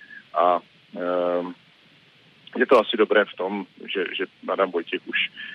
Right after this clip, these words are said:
něco s tou pandemií zažil, jakkoliv se můžeme dívat na to jeho období, eh, různě.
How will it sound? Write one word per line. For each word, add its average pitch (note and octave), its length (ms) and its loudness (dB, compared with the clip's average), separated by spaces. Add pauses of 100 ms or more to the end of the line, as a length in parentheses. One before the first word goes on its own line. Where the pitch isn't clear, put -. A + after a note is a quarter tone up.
(140)
něco F#2+ 280 -2
s - 100 -4
tou F2+ 140 4
pandemií F2+ 520 2
zažil, F2 400 4
jakkoliv E2+ 440 2 (340)
se F2 80 -4
můžeme F2 260 -2
dívat E2+ 280 2
na F2 80 2
to F2 180 4
jeho E2 200 4
období, E2+ 420 -4 (580)
eh, E2+ 140 4
různě. E2+ 440 0